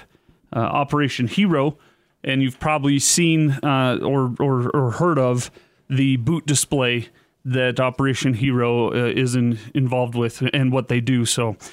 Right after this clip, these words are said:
check out Antoinette's interview at twelve eighty the zone dot com or anywhere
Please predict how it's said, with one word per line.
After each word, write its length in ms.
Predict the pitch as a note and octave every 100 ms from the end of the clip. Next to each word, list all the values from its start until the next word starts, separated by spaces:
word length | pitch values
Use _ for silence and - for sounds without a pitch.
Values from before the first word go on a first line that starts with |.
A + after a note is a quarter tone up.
| - -
check 220 | - F#3
out 180 | F3+ E3
Antoinette's 540 | D#3 D3 - D3 C3+ D3
interview 320 | C#3 B2 B2+
at 80 | -
twelve 300 | - C#3 C3
eighty 160 | B2
the 100 | A#2+
zone 240 | A#2+ C3 B2
dot 240 | B2 -
com 300 | E3 F3 E3+
or 140 | C#3+ D#3+
anywhere 560 | F3 E3 C#3 B2+ A#2+